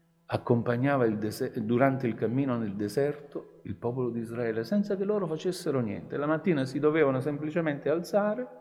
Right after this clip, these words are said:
prendersi la loro razione di pane,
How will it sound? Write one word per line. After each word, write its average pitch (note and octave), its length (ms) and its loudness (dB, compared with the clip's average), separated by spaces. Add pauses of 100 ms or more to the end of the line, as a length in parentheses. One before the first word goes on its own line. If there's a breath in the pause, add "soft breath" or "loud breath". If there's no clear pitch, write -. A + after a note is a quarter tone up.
(540 soft breath)
prendersi C3 640 6
la B2+ 140 4
loro D3 300 4
razione B2+ 960 0
di G#2 140 2
pane, F#3+ 580 2